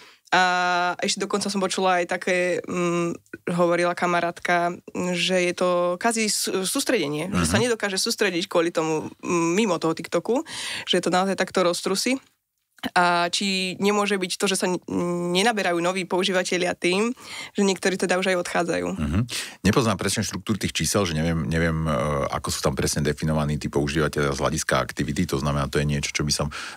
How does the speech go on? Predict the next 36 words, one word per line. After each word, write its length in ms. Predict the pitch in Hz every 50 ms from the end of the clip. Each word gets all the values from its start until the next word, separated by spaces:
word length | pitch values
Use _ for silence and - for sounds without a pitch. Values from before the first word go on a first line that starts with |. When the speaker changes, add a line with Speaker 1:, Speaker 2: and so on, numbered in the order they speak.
| - -
Speaker 2:
dalo 240 | - 85 82 73 67
overiť, 320 | 67 80 82 92 90 - - -
e, 60 | - - 78 78 78 78 80 76 76 76 71
táto 240 | - 73 73 - 82
hypotéza, 400 | 82 78 - 85 87 85 85 87
ale 160 | 82 82 78
viem 160 | 90 98 98
si 80 | - -
to 80 | 92
predstaviť, 480 | 78 - - 76 - - 85 82 82 78
pretože 400 | - 73 71 69 73 73 78 73
Speaker 1:
Mhm. 0 |
Speaker 2:
ak 80 | 71
ste 160 | - - - -
si 160 | 78 - 78
teda 160 | 78 78 76
TikTok 320 | - - - - - 76
vyskúšali, 480 | 69 67 69 - - - - 85 80 82 80 - - - - - - -
tak, 240 | - - - - 65
e, 80 | 58
určite 400 | - 58 58 78 - - 85 -
ste 160 | - 78 71 76
zažili 240 | 76 78 78 78
to, 160 | 73 - - 78
že 160 | 73 73 71
normálne 240 | 73 76 78 76 71
sa 160 | - 76 71
dá 160 | 76 73 71 - - - - - -
ako 160 | - - - -
keby 240 | 73 69 71 69 - _ _ _ _ - -
vojsť 440 | 67 67 69 82 85 87 85 - -
do 140 | - - 85 76
tej 180 | - 76 76 73 71 - - -
diery 560 | 76 73 69 78 80 80 82 87 87 85 -
a 240 | - - 76 76 69
Speaker 1:
<laughs> 560 | 208 208 202 196 202 196 - - 147 170